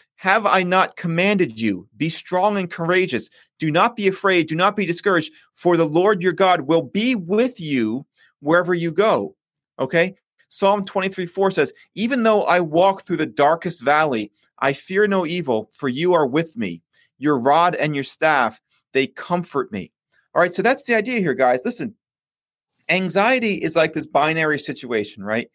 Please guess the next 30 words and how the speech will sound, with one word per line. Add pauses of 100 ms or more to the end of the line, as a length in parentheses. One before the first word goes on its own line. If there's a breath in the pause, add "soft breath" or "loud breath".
(400 soft breath)
You're
okay
in
your
comfort
zone, (440)
but
you
can't
function
at
all
outside
of
it. (360 soft breath)
What
you
need
to
understand
here, (420)
okay, (200 soft breath)
is
that
God
is
your
portable
comfort
zone.